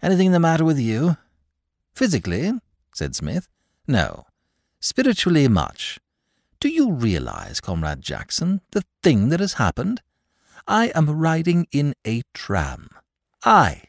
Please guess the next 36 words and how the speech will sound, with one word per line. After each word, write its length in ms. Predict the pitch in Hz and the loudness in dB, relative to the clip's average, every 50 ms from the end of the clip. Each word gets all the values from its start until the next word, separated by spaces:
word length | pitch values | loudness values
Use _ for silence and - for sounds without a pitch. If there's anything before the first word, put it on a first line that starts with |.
| _ _ _ _ _ | _ _ _ _ _
Smith, 560 | - - - - 320 285 175 - - - - - _ _ _ _ | -8 -6 -4 0 2 4 4 2 2 -4 -14 -16 _ _ _ _
have 180 | - 156 151 - | -4 -4 -4 -6
paid 340 | - - - 254 262 240 - - | -6 -2 0 2 2 0 0 -2
a 100 | 185 185 | -2 -2
penny 640 | - - - 277 277 202 104 71 - 135 180 214 - _ | -4 0 2 4 4 6 4 2 0 -4 -6 -6 -6 _
for 160 | _ - - 262 | _ -4 -2 -2
a 120 | 254 202 - | -2 -4 -4
ticket 400 | - - 285 - - 277 - - _ _ _ | -2 -2 -2 0 -2 -2 -4 -6 _ _ _
on 280 | - 165 175 180 185 185 - - | 4 4 6 6 4 2 0 -4
a 80 | 190 185 | -6 -6
tram. 800 | - - - - - 269 262 233 185 113 85 - - - - - _ _ _ _ _ _ _ _ _ _ _ _ - | -6 -10 -12 -8 -2 0 2 2 2 0 0 -4 -6 -10 -16 -20 _ _ _ _ _ _ _ _ _ _ _ _ -6
If 180 | 117 139 - | -4 -4 0
this 200 | - - 381 - | 2 4 4 4
should 300 | - - - 95 82 - | 4 0 -4 -4 -4 -2
get 160 | - - 165 - | -2 -2 0 0
about 320 | 107 107 147 139 127 - | 2 2 2 2 2 0
the 140 | - 80 - _ _ | -4 -8 -8 _ _
clubs, 460 | - - - 294 254 139 87 - - - - _ _ _ _ _ _ _ | -6 0 2 4 4 4 4 0 -4 -10 -12 _ _ _ _ _ _ _
I 140 | - 107 151 | -4 -2 -2
tell 320 | - - 120 113 101 85 | -2 -4 -4 -4 -2 -2
you, 300 | 78 104 113 78 - - - _ _ _ _ | -2 -2 -2 -4 -4 -8 -16 _ _ _ _
Comrade 360 | - - 73 69 67 65 58 | -8 -6 -6 -4 -4 -6 -8
Jackson, 500 | - - - - - - - - - - - _ _ _ _ _ _ _ _ _ | -8 -10 -10 -8 -8 -10 -10 -10 -12 -16 -20 _ _ _ _ _ _ _ _ _
no 480 | - 80 87 107 151 196 156 90 64 50 | -2 0 2 4 6 6 6 4 2 -2
such 360 | - - - 90 - - - - | -6 -4 -4 -4 -4 -6 -8 -2
crisis 540 | - 120 104 92 95 - - 90 123 - | 0 2 2 2 2 -2 -2 -2 -2 -2
has 180 | - 104 90 82 - _ | -2 -2 -2 -4 -6 _
ever 220 | - 214 240 269 269 | -2 0 2 2 0
occurred 340 | 233 - - 214 208 202 180 | 0 0 2 2 2 4 2
before 600 | 180 160 - - - 220 135 90 143 120 175 - | 0 0 2 4 4 6 6 6 4 2 0 0
in 120 | - 127 123 | 0 0 0
the 100 | 123 117 | 0 0
course 400 | - - - 226 226 220 - - | 0 0 2 2 2 2 2 0
of 140 | 135 107 107 | 0 2 4
my 200 | 120 123 123 120 | 4 4 2 2
career." 600 | - - 135 117 104 95 73 67 52 - - | 0 0 0 2 2 0 -2 -4 -6 -12 -18